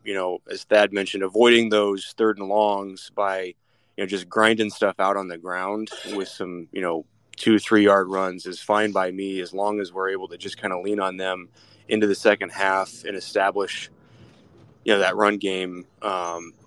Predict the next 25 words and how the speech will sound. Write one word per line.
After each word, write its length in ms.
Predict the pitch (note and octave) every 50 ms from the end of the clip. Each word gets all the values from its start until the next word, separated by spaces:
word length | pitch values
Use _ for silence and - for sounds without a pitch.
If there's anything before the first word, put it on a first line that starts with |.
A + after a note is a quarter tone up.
| _ _ -
because 160 | A#2 G#2+ G#2
that's 200 | G#2+ G#2+ G#2 -
gonna 140 | - A2+ G#2
be 60 | F#2+
so 200 | - - A#2 G#2
important 400 | F2+ E2+ - - G2 F#2+ F#2 F2+
for 80 | F#2+ F2+
this 140 | F2+ -
team, 220 | - - G#2 G2 F#2
I 80 | F2
think, 240 | F2 - F#2 F2 -
throughout 340 | - - G2+ F#2 F2+ F2+ E2+
the 80 | F2 F2
year. 380 | F2 F2+ F2+ F2+ F2+ F2 F2 _ _ _ - _ _ _ -
Taking 260 | - G#2+ G#2 - G2+
pressure 380 | - - G#2+ G2+ - - G2+ F#2+
off 180 | F#2+ G2 - G#2+
of 80 | G2+
Spencer 320 | - - G#2+ G2+ G2 G#2+ G2+
Petras, 480 | - G#2 G2+ G2 - G#2 G2 F#2 -
taking 240 | - G#2 F#2+ G2 F2+
pressure 380 | - - G2 F#2+ - - F#2+ F#2+
off 220 | F#2 G2 G2+ -
of 100 | A2 G2+
those, 420 | G2+ G2 G2 F#2+ F#2 - - -